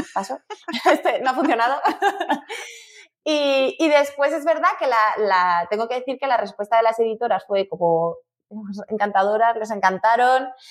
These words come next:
eh, pues a lo mejor alguna cosa, "Oye, mira aquí, nos parece que", pues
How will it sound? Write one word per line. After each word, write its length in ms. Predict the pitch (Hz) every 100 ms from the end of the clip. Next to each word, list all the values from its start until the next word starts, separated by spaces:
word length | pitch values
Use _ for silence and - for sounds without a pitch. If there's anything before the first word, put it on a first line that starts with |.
| -
eh, 320 | - 233 214 214
pues 120 | 220
a 60 | 220
lo 60 | 208
mejor 220 | 208 220
alguna 220 | 226 220
cosa, 140 | 220
"Oye, 140 | 220 214
mira 180 | 226 202
aquí, 420 | 202 247 247 247 _ _
nos 140 | 226
parece 280 | - 175 -
que", 440 | 214 196 185 190 -
pues 160 | 226